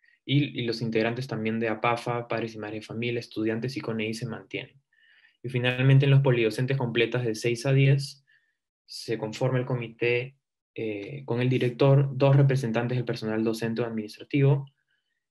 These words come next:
eh, o en el caso cuente con el personal administrativo, y también se mantienen los, los cargos de apafa, padres de familia, estudiantes, conei.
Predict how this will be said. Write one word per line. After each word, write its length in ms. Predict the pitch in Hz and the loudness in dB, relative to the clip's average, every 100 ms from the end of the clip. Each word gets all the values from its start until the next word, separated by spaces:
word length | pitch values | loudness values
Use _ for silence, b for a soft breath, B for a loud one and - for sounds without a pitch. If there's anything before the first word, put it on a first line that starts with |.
| _ | _
eh, 260 | 113 98 101 | -10 -10 -8
o 80 | 110 | -8
en 80 | 104 | -6
el 60 | |
caso 340 | 107 117 127 - | -6 -4 -4 -4
cuente 280 | 117 117 117 | -6 -4 -4
con 160 | 113 | -4
el 60 | 107 | -6
personal 400 | 110 - 113 110 | -8 -10 -8 -6
administrativo, 680 | 110 107 117 - 151 - _ b b b b b | -8 -8 -6 -2 -4 -4 _ b b b b b
y 180 | 156 156 | -2 0
también 320 | 127 120 123 | 0 -2 -4
se 120 | 127 131 | -2 -2
mantienen 560 | 107 104 120 117 117 | -4 -4 -2 -2 -4
los, 540 | 110 104 101 - - - | -4 -4 -8 -12 -16 -16
los 120 | 113 | -12
cargos 300 | 113 113 117 | -6 -4 -2
de 120 | 117 | -4
apafa, 640 | 107 113 113 113 117 113 - | -4 -2 -4 -4 -6 -6 -6
padres 240 | 113 110 | -6 -4
de 80 | 113 | -6
familia, 420 | 110 107 113 110 | -10 -8 -4 -4
estudiantes, 680 | 110 - 104 107 107 107 110 | -6 -6 -2 -2 -2 -6 -10
conei. 500 | - 107 101 98 - | -10 -10 -10 -12 -14